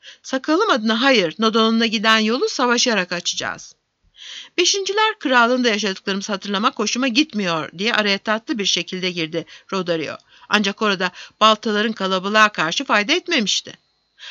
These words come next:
"Aynen öyle." dedi Tungdil. "Anlamalısın dostum. Rodairo, Furgas ve Andokai onun yardımıyla bizleri yakalayan para askerler olduklarını iddia edecekler. Dijeron ise bir kenarda bekleyecek. Onun varlığı bize hemen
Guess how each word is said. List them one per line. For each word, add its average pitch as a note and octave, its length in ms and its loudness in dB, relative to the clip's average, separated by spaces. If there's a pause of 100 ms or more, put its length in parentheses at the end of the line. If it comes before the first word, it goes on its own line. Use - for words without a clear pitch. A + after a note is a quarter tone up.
(180)
"Aynen F4 440 0
öyle." F#3+ 320 -2
dedi E3 180 -6
Tungdil. - 420 -10 (100)
"Anlamalısın A3 720 0
dostum. F3+ 460 -6 (360)
Rodairo, D#4+ 720 2
Furgas D4 500 0
ve B3 80 0
Andokai A3+ 540 0
onun G#3+ 120 0
yardımıyla G#3+ 640 2
bizleri G3 320 -2
yakalayan F#3 540 0 (280)
para B3 340 2
askerler G#3 520 0
olduklarını A3 420 -2
iddia A#3+ 300 2
edecekler. E3 440 -6 (160)
Dijeron G#3 440 0
ise D#4+ 360 -4 (260)
bir E4 140 2
kenarda A#3 500 0
bekleyecek. F3+ 600 -4
Onun A3+ 240 2
varlığı G3+ 340 0
bize A3+ 180 -4
hemen B3 480 2